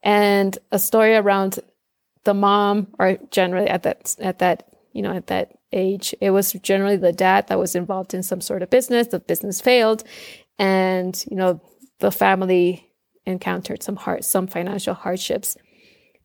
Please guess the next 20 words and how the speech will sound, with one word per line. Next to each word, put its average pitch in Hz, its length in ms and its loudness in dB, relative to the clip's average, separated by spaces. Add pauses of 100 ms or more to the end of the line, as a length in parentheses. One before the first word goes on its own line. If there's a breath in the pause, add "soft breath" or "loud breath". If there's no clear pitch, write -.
And 220 100 4
I 240 60 6
remember 285 360 4
that - 300 0 (380)
when 202 180 4
my 196 100 4
parents 220 420 0
were 185 100 2
discussing 190 640 -2
that - 180 -4
situation, 196 760 0
the 175 80 -4
comment 202 460 0
that - 100 -4
my 196 120 -6
dad 185 260 0
always 175 320 -2
made 190 180 2
was 196 220 -6
like, 202 340 -6